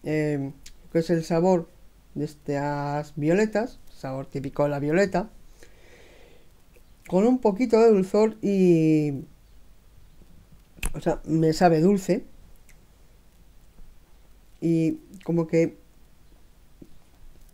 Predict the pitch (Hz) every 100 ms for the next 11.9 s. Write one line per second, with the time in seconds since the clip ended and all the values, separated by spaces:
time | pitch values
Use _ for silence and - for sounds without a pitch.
0 | - - - - - - - - 175 180
1 | 214 240 240 240 233 226 220 220 214 214
2 | 208 - - - - _ - - - 165
3 | 170 170 165 165 165 165 165 165 160 160
4 | - - 165 160 208 233 226 220 196 208
5 | 196 190 202 220 247 247 - - - -
6 | 120 165 311 - - - - - - -
7 | - - - - - 151 165 120 147 165
8 | - - - - - 160 - 185 190 202
9 | - - - - - - - - - -
10 | - - 107 120 110 - - 139 170 180
11 | 170 165 165 196 151 - - - -